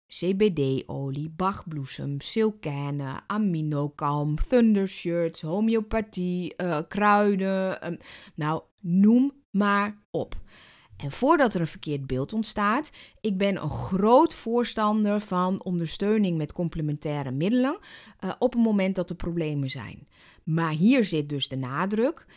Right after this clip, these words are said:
het is een ondersteuning. En ondanks dat collega-hondenprofessionals en ik ook dat blijven benadrukken dat het gaat over een ondersteuning, zie ik heel veel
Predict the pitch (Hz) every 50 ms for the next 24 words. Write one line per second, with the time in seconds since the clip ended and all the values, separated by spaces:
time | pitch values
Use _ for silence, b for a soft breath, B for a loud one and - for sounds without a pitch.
0 | b b b - 214 233 - - 180 185 220 - - - - 208 - - 170 160
1 | 160 160 - - - 214 202 185 170 156 143 92 82 - - _ _ - 170 -
2 | - _ - 262 320 359 320 240 175 143 139 143 143 - - - 170 160 151 147
3 | - - B B B B B B B _ - 175 185 202 240 285 - - 170 151
4 | 156 160 160 156 147 - 160 147 - 160 151 - - 160 151 143 117 92 101 -
5 | - - - _ _ - 208 208 - 208 196 196 - - 196 180 160 - - -
6 | 104 190 170 - - - - _ _ _ _ - 160 160 - 175 185 196 240 294
7 | 320 - - 190 165 156 147 151 151 156 156 156 151 151 143 139 - 156 156 165
8 | 165 170 160 - - - 156 151 - - - 151 143 151 143 143 139 - - 151
9 | 135 123 127 - - - 139 139 165 202 214 233 269 392 - _ _ _ _ _
10 | _ _ _ _ _ _ _ _ - - - - 202 214 220 - - 147 156 175
11 | 208 247 277 302 - - 220 208 214 240 285 330